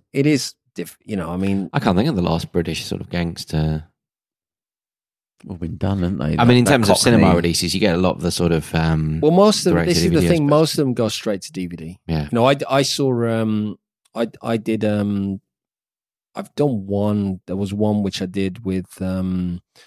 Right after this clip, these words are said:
Speaker 1: there's a couple I've seen recently, but they went straight to video. Um, but they were, they were okay. I mean, they, they were a little different. Um, trying to remember who the star was.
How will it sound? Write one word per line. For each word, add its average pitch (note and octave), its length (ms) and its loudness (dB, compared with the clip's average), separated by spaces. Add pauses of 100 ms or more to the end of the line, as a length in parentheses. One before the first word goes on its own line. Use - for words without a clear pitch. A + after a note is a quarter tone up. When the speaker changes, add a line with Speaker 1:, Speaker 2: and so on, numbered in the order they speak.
(1200)
Speaker 1:
there's F2+ 140 -10
a - 40 -10
couple - 300 -8
I've F2+ 120 -4
seen F#2 240 -4
recently, F2+ 340 -4
but E2+ 120 -10
they F#2 100 -4
went F#2+ 200 -2
straight F#2 360 -6
to - 120 -14
video. E2+ 460 -6 (160)
Um, F2 200 -6
but G2+ 120 -6
they A2+ 140 2
were, C3 240 2
they G3+ 120 -2
were G#3+ 140 0
okay. A#2 360 -2
I G2 40 -4
mean, G#2+ 160 -2
they, A2+ 200 0 (160)
they A2 120 -4
were A2+ 100 -2
a A2 40 -2
little A2 240 0
different. G2 580 -8 (220)
Um, G2 600 -4 (680)
trying - 180 -8
to G2 60 -2
remember F#2 240 -2
who G2 120 -6
the - 120 -12
star G#2+ 320 -8
was. D#2+ 340 -14